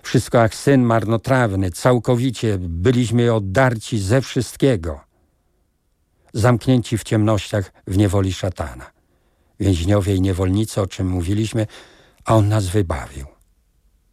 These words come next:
On nas właśnie wybawił i uczynił swoimi synami. Wyniósł nas do chwały, wielkości, zjednoczył ze sobą.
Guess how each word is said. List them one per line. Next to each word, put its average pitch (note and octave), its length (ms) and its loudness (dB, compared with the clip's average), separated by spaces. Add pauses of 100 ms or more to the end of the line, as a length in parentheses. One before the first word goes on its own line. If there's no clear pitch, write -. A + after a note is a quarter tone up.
(1120)
On A#2 220 2
nas A2 240 0
właśnie F#2 420 -4
wybawił E2+ 580 -2 (840)
i A2 80 4
uczynił F2 480 0
swoimi E2 460 -2
synami. C2 560 -6 (1500)
Wyniósł G2 380 2
nas F#2 180 0
do F2 100 -2
chwały, F#2+ 420 0
wielkości, F2 720 -4 (720)
zjednoczył F#2 600 0
ze E2+ 140 -2
sobą. E2+ 440 -4